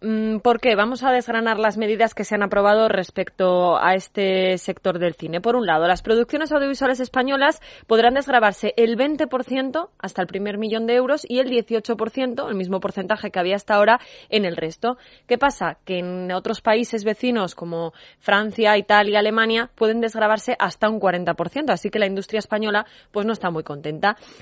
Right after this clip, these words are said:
Hay que decir además que el sector llevaba desde dos mil doce negociando un nuevo modelo de financiación para el cine. En un principio parecía que se había acordado que este porcentaje iba a alcanzar al menos el veinticinco por ciento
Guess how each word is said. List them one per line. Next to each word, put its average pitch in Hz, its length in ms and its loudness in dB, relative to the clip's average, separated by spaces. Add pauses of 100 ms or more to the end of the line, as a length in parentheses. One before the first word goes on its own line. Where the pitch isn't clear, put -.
Hay 208 140 4
que 240 80 4
decir 233 260 2
además 226 360 2
que 208 100 -2
el 190 40 -4
sector 196 360 -6
llevaba 214 340 6
desde 175 240 0
dos 175 160 -4
mil 196 140 -2
doce 233 260 0
negociando 185 400 -4
un 196 40 -4
nuevo 196 180 -2
modelo 190 260 0
de 196 100 0
financiación 196 540 -4
para 202 140 0
el 214 80 -2
cine. 269 320 -4 (280)
En 202 140 -2
un 202 80 -2
principio 220 400 -2
parecía 175 380 -2
que 196 80 -6
se - 100 -8
había 190 160 0
acordado 214 400 2
que 185 80 -4
este 180 160 -6
porcentaje 190 640 -4 (220)
iba 214 160 -2
a 208 40 2
alcanzar 208 400 0
al 196 120 2
menos 214 280 -4
el 240 140 -2
veinticinco 196 580 -4
por 240 140 -2
ciento 269 440 -2